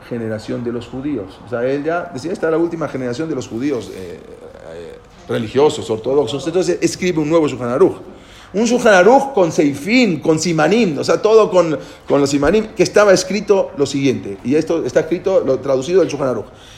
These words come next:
de ese Shulchan Aruch. "Está permitido y no hay ninguna prohibición que un judío se case con una no judía, ya que la prohibición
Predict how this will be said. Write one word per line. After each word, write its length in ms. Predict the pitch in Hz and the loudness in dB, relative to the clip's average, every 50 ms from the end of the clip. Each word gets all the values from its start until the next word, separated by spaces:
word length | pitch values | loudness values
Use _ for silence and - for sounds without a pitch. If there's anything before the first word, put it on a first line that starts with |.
| - - - - - | -20 -20 -20 -10 -8
de 240 | - - 123 151 180 | -8 0 4 6 6
ese 120 | 180 156 147 | 6 6 2
Shulchan 260 | - 131 - 117 110 | -2 -2 -4 -4 -6
Aruch. 180 | 101 101 - - | -6 -6 -2 -2
"Está 340 | - - - 254 233 240 240 | -2 0 4 6 6 6 6
permitido 720 | 226 208 196 185 185 185 - 220 214 175 151 120 104 - - - - - - - | 4 4 4 4 0 0 2 0 2 2 2 0 0 -4 -12 -20 -20 -20 -20 -8
y 120 | - 170 180 | -4 -2 0
no 140 | 180 202 220 | 4 6 6
hay 140 | 220 214 | 6 6
ninguna 840 | 202 196 196 196 190 185 185 175 208 240 240 233 233 220 196 - - | 4 4 2 2 2 0 0 0 0 0 2 2 2 0 0 -2 2
prohibición 880 | - 185 170 156 147 139 135 131 131 - 151 147 123 117 127 151 190 - - - - - - - - | 2 4 6 6 4 4 2 0 -2 0 0 0 0 0 0 -6 -10 -14 -18 -20 -20 -20 -20 -20 -12
que 160 | - 139 139 | -6 -4 -2
un 160 | 151 160 165 | -2 -2 -4
judío 420 | 160 - 160 160 147 131 127 127 131 - - - - | -4 -2 -4 -2 -2 -2 -2 -2 -4 -6 -12 -18 -18
se 220 | - - - 156 - | -12 -10 -10 -8 -6
case 380 | - 117 110 110 127 120 - - - | -6 -6 -4 -6 -8 -10 -12 -14 -12
con 140 | - 143 143 | -8 -8 -6
una 220 | 135 131 139 143 | -6 -6 -6 -4
no 120 | 143 147 151 | -2 -2 -2
judía, 400 | 151 165 160 185 214 180 - - - - - - - - - - - - | 0 -2 -2 -2 -2 -6 -6 -6 -10 -20 -20 -20 -20 -20 -20 -20 -10 0
ya 180 | - 254 247 | 4 4 4
que 120 | 247 262 247 | 6 6 6
la 220 | 240 226 220 220 - | 8 6 6 4 6
prohibición 960 | 220 220 220 220 208 214 190 - - 277 339 320 254 220 220 220 - - | 6 6 6 6 2 -4 -6 -6 -2 2 4 4 4 4 2 -4 -10 -14